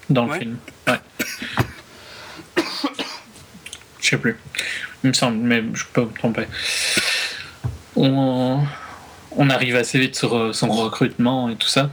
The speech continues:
Speaker 1: toute façon.
Speaker 2: Ouais, bah, il y a le colonel Graff, euh, effectivement, qui vient directement le chercher chez lui. Bon, les parents, euh, dans les premiers instants, ils paniquent un petit peu parce qu'ils pensent que c'est par rapport à l'incident à l'école. Et en plus, euh, ils, ils arrivent pas à imaginer qu'il soit recruté parce que, euh,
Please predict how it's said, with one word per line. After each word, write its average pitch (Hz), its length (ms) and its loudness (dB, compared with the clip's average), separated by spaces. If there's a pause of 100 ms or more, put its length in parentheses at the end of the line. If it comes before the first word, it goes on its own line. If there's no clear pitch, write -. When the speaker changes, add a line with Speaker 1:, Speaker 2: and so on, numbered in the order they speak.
Speaker 1:
toute - 140 -8
façon. 139 280 0
Speaker 2:
Ouais, 160 160 0
bah, 135 120 -6
il 120 60 -8
y 117 60 -2
a 113 40 -6
le 113 80 -8
colonel 120 460 -6
Graff, 123 460 -6
euh, 107 80 -6
effectivement, 127 420 -8
qui 120 160 -10
vient 110 160 -4
directement 120 480 -6
le 120 60 -6
chercher - 360 -8
chez 113 160 -6
lui. 160 180 -6 (260)
Bon, 127 80 2
les 127 120 -4
parents, 131 480 -4
euh, 117 120 -8
dans 110 180 -8
les 110 140 -8
premiers 117 380 -6
instants, 120 260 -6
ils 120 100 -6
paniquent 120 340 -6
un 120 60 -6
petit 113 160 -10
peu 139 140 -8
parce 123 180 -8
qu'ils 113 300 -8
pensent 117 280 -8
que 104 200 -8 (320)
c'est - 140 -6
par 104 160 -4
rapport 104 340 -6
à 92 80 -4
l'incident 104 580 -8
à 95 60 -6
l'école. 156 300 -6 (640)
Et 113 240 -4
en 117 120 -4
plus, 160 400 -4
euh, 107 680 -8
ils, 107 160 -12
ils 131 140 -2
arrivent 120 180 -8
pas 151 100 -2
à 139 40 -6
imaginer 135 480 -8
qu'il - 200 -8
soit 120 160 -4
recruté 120 480 -8
parce - 300 -8
que, - 120 -8
euh, 104 380 -8